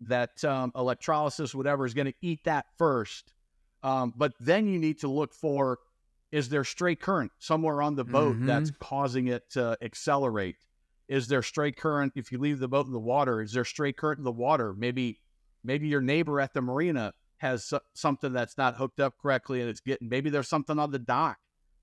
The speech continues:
Speaker 1: that's not hooked up properly and you got current getting into the water. That's gonna accelerate it a lot. Um,
Speaker 2: Mm-hmm.
Speaker 1: and depending on, and I don't think it says what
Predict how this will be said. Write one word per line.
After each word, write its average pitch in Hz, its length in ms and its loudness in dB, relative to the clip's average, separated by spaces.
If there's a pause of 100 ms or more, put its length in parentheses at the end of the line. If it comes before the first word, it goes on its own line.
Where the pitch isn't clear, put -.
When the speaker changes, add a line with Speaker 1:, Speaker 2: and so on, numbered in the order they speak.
Speaker 1:
that's 127 240 0
not 135 240 2
hooked 127 240 -4
up 127 180 0
properly 123 640 2 (300)
and 117 120 -2
you 120 80 0
got 127 220 2
current 156 420 0
getting 127 240 0
into 135 300 0
the 113 100 -2
water. 110 480 0 (400)
That's 135 400 0
gonna 131 260 0
accelerate 123 720 0
it 110 120 -4 (220)
a 117 100 0
lot. 107 560 0 (160)
Um, 135 60 -4
Speaker 2:
Mm-hmm. 113 300 0
Speaker 1:
and 139 140 2
depending 156 360 0
on, 120 300 -2 (260)
and 120 120 -4
I 101 100 -4
don't 131 180 -2
think 151 140 -2
it 117 120 -4
says 123 280 0
what 113 200 -2